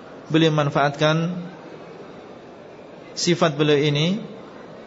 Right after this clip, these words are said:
untuk memancing keimanan mereka kepada beliau sallallahu alaihi wasallam. Dan ini menunjukkan kepada kita sekali lagi bahwasanya Rasulullah sallallahu alaihi wasallam semenjak beliau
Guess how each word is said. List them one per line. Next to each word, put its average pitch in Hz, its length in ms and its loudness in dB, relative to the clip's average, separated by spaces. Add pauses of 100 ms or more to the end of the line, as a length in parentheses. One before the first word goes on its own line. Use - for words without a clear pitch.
(800)
untuk 160 400 4
memancing 147 800 2
keimanan 143 480 2
mereka 139 320 2
kepada 143 560 2 (240)
beliau 143 400 4
sallallahu 127 320 2
alaihi 123 120 -2
wasallam. 120 220 -2 (1600)
Dan 156 180 2
ini 202 220 6
menunjukkan 170 480 4
kepada 147 240 4
kita 147 300 4 (240)
sekali 139 260 2
lagi 156 460 2 (1300)
bahwasanya 151 500 4
Rasulullah 139 320 2
sallallahu 135 240 4
alaihi 190 240 4
wasallam - 200 -8 (1200)
semenjak 160 480 4
beliau 156 480 4